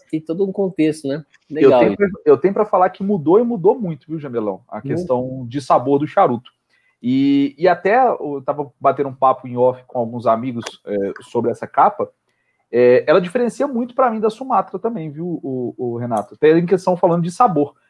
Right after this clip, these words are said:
Speaker 2: A Sumatra eu sinto um pouco mais de acidez, né? Ela tem um ácidozinho que essa capa não tem. Ela puxa muito mais pro adocicado do que pra uma acidez. Até por isso que eu tô, até separei um rum pra poder harmonizar com esse charuto. E tá, assim, combinando super bem.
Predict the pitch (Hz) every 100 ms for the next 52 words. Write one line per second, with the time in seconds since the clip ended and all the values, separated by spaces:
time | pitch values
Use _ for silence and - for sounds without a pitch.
0 | _ - 123 - 156 170 - 180 165 -
1 | 180 202 175 196 185 180 170 185 - 180
2 | 135 180 170 135 139 143 - 185 175 151
3 | 180 - 147 131 175 - 202 202 - 175
4 | 196 202 220 165 160 - 143 143 190 190
5 | 185 269 247 208 208 202 175 170 - 165
6 | 202 202 - 214 202 196 - 185 147 143
7 | - _ _ _ - - 156 247 - 180
8 | 262 - - 180 170 175 185 185 - _
9 | - 175 175 - 214 196 214 180 185 247
10 | 185 185 165 170 170 156 151 165 151 156
11 | 160 - - 143 147 - 123 175 175 170
12 | 139 175 165 165 175 - 214 214 139